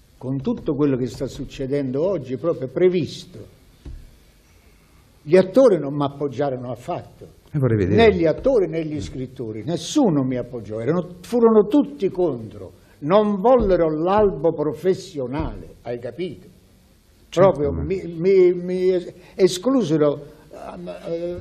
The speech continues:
Speaker 1: eh, soprattutto quest'albo professionale. E perché?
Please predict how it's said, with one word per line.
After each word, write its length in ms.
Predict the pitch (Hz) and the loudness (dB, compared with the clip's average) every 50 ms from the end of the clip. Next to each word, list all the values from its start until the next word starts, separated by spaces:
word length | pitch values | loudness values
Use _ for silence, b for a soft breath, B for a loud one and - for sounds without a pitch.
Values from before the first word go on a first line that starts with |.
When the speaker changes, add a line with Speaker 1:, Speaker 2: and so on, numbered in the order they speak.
| 202 190 | -12 -14
Speaker 1:
eh, 40 | |
soprattutto 800 | - - - 214 202 208 220 220 220 - 277 262 - - 190 165 | -6 2 2 4 4 6 4 2 4 2 0 0 0 -2 -2 -2
quest'albo 760 | 170 175 220 254 220 - - - 180 175 165 151 127 131 139 | 0 4 4 4 4 2 -6 -4 -2 -2 -2 -2 -4 -8 -8
professionale. 760 | - 135 131 - 135 127 107 - - 107 101 101 101 95 - - | -8 -10 -10 -8 -10 -10 -10 -10 -12 -14 -12 -12 -14 -16 -8 -2
E 160 | - 170 175 | 0 0 0
perché? 500 | 170 - 202 185 147 - - 143 98 | 0 0 0 0 -2 -4 -10 -14 -14